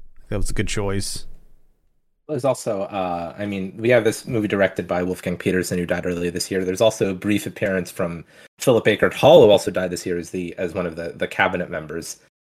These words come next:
Speaker 2: Uh, th-, th-, there's that whole discussion in the movie where the cabinet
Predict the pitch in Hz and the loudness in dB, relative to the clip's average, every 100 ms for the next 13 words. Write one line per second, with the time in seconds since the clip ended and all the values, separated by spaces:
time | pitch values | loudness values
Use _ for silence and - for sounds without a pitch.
0 | _ _ - - 85 82 80 - - 113 | _ _ -6 -4 -2 -4 -6 -8 -8 -8
1 | - 139 - 175 185 202 190 226 247 247 | -4 -2 4 4 6 8 8 8 6 4
2 | 196 - _ _ _ _ _ 139 151 - | 0 -4 _ _ _ _ _ 2 2 4
3 | 131 147 - 160 123 113 110 113 135 113 | 4 4 4 4 4 2 4 4 4 4
4 | 95 92 104 95 87 85 - - - _ | 2 0 2 6 6 4 -2 -20 -20 _
5 | - - 139 143 139 120 | 2 4 4 4 6 4